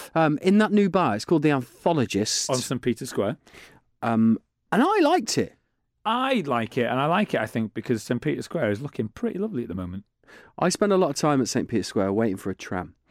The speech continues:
Speaker 1: And often, such is my luck, I've just missed one. It's like, the next one's in twelve minutes. You think, "Oh, knackers."
Speaker 2: Oh, that gives me enough time for a pint.
Speaker 1: But there's never been a close enough pub where you can see the tram stop, and now there is, 'cause it's bang opposite.
Speaker 2: You can literally hop, skip and jump to it, I think.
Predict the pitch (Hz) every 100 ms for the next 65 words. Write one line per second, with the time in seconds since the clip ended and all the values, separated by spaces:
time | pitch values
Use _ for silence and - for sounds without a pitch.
0 | - - - - 143 185 - 123 104 110
1 | _ _ - 147 - 120 113 110 110 -
2 | - _ _ _ - 107 92 117 160 -
3 | 135 127 - 95 90 - - 110 101 113
4 | 151 - 101 87 90 - - 160 156 160
5 | 139 - - - 60 - - 101 143 156
6 | 110 104 87 85 87 98 104 - 104 117
7 | 110 113 - 123 123 - 139 - 196 165
8 | 165 160 160 190 196 202 190 - 190 175
9 | 175 151 - - 170 135 123 127 120 -
10 | 196 151 131 196 196 - - - 107 175
11 | 202 139 175 147 - 120 107 104 104 185
12 | 190 180 175 - 123 110 104 131 120 -
13 | 127 113 131 - 123 107 127 - - 127
14 | 117 101 143 110 - - 92 87 - 120
15 | 131